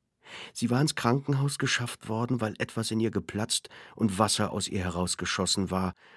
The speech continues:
als hätte sie einen Ozean in sich genährt. Kaum im Spital angekommen, hatten drei, vier, fünf Paar Hände sie auf ein Bett gepresst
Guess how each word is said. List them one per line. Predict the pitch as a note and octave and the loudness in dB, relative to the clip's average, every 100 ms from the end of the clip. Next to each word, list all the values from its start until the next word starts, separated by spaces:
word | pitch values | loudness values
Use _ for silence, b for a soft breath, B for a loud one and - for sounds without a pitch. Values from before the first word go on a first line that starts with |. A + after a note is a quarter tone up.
| b | b
als | - A2+ | -4 -2
hätte | G2+ | 0
sie | F#2+ G2 | 2 4
einen | G#2+ - | 4 4
Ozean | A2+ G2+ - F2+ E2+ E2+ | 2 2 0 -2 -2 -2
in | F2 F2+ | -2 -2
sich | E2+ - | -2 -4
genährt. | D#2+ D2+ C2+ - - _ _ _ _ _ _ _ | -4 -4 -6 -12 -18 _ _ _ _ _ _ _
Kaum | A#2+ B2 B2+ | 4 6 8
im | A2+ | 6
Spital | - A2 - A#2 A2 | 4 0 4 6 6
angekommen, | G#2 A2 G#2 - A2+ A#2 A#2 B B | 6 4 4 4 6 8 6 B B
hatten | A2+ A#2 | 0 2
drei, | G#2+ A2+ A#2+ | 4 6 6
vier, | A#2+ C3 B2 | 6 4 4
fünf | A2+ C3+ C3 A#2+ | 6 6 6 6
Paar | A#2+ A2 | 4 4
Hände | G#2+ A2+ A2 A#2 | 6 8 8 6
sie | A#2 | 6
auf | G2+ | 6
ein | G#2 F#2 | 4 4
Bett | G2+ - | 2 2
gepresst | A#2 - A2 B2 | -2 2 2 2